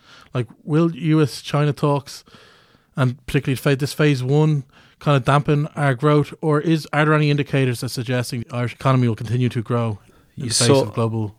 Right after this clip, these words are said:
Speaker 1: slowdown?
Speaker 2: Yeah, so what we're seeing in terms of the lead indicators, like survey data, so what I talked about there was kind of hard actual data that gets released. So we have other stuff like the P M Is, which, uh, we release, which are coming out in the next couple of weeks. So the Purchasing Manager Indices, so these are surveys of,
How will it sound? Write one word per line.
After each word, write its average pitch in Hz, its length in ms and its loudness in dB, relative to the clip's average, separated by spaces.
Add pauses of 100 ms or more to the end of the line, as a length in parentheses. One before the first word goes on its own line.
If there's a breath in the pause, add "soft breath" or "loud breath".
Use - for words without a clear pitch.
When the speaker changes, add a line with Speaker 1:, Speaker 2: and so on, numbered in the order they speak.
Speaker 1:
slowdown? 110 420 -4
Speaker 2:
Yeah, 127 180 0
so 123 160 2
what 131 120 4
we're 131 80 0
seeing 160 260 2
in 143 80 4
terms 135 240 2
of 107 40 0
the 110 60 6
lead 110 260 4
indicators, 98 460 0
like 90 120 -4
survey 101 400 0
data, 92 240 0
so 101 140 -2
what 113 80 2
I - 20 0
talked 113 280 2
about 98 160 -2
there 101 180 0
was 92 100 -2
kind 90 160 -4
of 80 80 -4
hard 98 340 2
actual 95 440 -2 (400 loud breath)
data 107 260 2
that 95 100 -2
gets 98 220 -2
released. 104 300 0
So 113 80 0
we 107 120 2
have 117 120 2
other 113 180 4
stuff - 360 -2
like 92 140 -2
the - 60 -8
P 101 180 -2
M 95 100 0
Is, 101 260 0
which, - 280 -4
uh, 90 240 -4
we 95 120 -4
release, 92 400 -4
which - 160 -10
are - 20 -10
coming 92 240 -4
out 95 120 0
in - 40 -12
the 92 60 -4
next 92 200 -4
couple 95 240 -4
of 95 60 0
weeks. 101 300 -4 (320 loud breath)
So - 140 -8
the 92 80 -2
Purchasing - 360 -4
Manager 95 360 0
Indices, 101 400 0
so - 80 -8
these 107 180 -2
are 92 60 -6
surveys 90 600 0
of, 90 300 -6